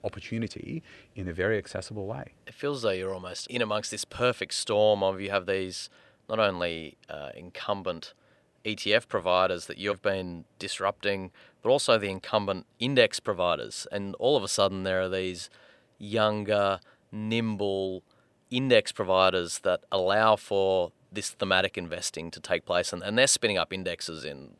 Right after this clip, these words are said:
Speaker 2: I don't know, a week, two weeks, where the, the incumbents were taking six months, twelve months to, to maybe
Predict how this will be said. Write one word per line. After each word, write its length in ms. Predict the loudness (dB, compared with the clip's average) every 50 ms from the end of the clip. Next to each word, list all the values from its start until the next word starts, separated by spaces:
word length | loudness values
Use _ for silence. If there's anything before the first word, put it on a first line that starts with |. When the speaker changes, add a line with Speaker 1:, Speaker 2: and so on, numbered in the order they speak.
| _ _ -20
Speaker 2:
I 80 | -20
don't 120 | -18 -18 -18
know, 140 | -18 -14 -10
a 100 | -10 -6
week, 300 | -2 -2 -2 -2 -2 _
two 220 | -4 -2 0 4
weeks, 320 | 4 4 4 4 0 -2 0
where 180 | 2 2 2
the, 80 | 2 -2
the 140 | -6 -6 -6
incumbents 400 | -6 -4 -4 0 0 0 -2 -4
were 60 | -8
taking 240 | -8 -8 -8 -8 -8
six 240 | -10 -8 -10 -6 -2
months, 260 | -2 -2 -2 -4 -8
twelve 320 | -2 0 2 2 2 2
months 300 | 0 -2 -2 -2 -6 -8
to, 240 | -4 -4 -4 -4 -4 -8 _ _
to 80 | -10 -2
maybe 340 | 0 0 0 0 -2 -10